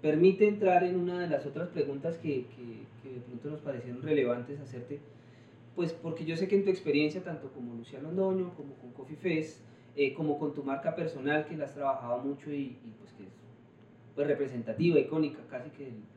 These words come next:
el café aquí en Colombia, ¿por qué es tan importante que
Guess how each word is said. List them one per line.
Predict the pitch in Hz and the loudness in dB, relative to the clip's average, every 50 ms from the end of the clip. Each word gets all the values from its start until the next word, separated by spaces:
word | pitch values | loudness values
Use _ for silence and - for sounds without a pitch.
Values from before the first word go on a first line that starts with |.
| - 123 113 113 | -18 -16 -16 -14
el | 120 117 | -14 -16
café | - 120 - 120 | -16 -14 -12 -10
aquí | - - 139 | -10 -10 -10
en | 143 | -4
Colombia, | 151 165 160 160 151 143 143 143 147 - - - - - - - - - - - - - - - - - - - - - - - - - - - - - - - - | 0 4 6 8 8 8 8 6 4 2 0 -8 -16 -20 -20 -20 -20 -20 -20 -20 -20 -20 -20 -20 -20 -20 -20 -20 -20 -20 -20 -20 -20 -20 -20 -20 -20 -20 -14 -6 -2
¿por | 156 - | -2 -2
qué | - - | -2 -2
es | 175 - | -4 0
tan | - 196 202 | 2 4 4
importante | 208 202 202 - 147 139 - - 143 143 143 147 147 - 175 175 170 | 4 4 2 2 -2 -2 -2 -4 -4 -2 -2 -2 -2 -4 -6 -6 -8
que | - - 165 143 131 117 110 | -8 -8 -6 -6 -6 -6 -10